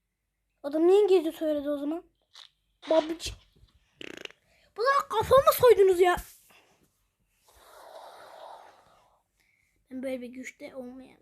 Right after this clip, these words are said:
bir şey ya. Oh, oh, oh, oh, oh, oh, oh.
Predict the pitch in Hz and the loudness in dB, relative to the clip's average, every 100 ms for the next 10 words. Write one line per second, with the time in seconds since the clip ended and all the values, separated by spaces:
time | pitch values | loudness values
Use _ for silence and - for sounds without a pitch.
0 | _ _ - - _ _ _ _ _ _ | _ _ -20 -20 _ _ _ _ _ _
1 | _ _ _ _ _ _ _ _ _ _ | _ _ _ _ _ _ _ _ _ _
2 | _ _ _ _ _ _ _ _ _ _ | _ _ _ _ _ _ _ _ _ _
3 | _ _ _ _ _ - - - - - | _ _ _ _ _ -20 -20 -20 -20 -20
4 | _ _ _ _ _ 359 381 - _ - | _ _ _ _ _ 2 2 0 _ -12
5 | 349 330 - 403 381 - _ 440 453 - | -10 -10 -10 -6 -6 -6 _ 2 2 0
6 | - 330 359 - - 302 302 _ 254 262 | -6 -4 -4 -6 -10 -10 -12 _ -20 -18
7 | - 339 339 | -8 -8 -10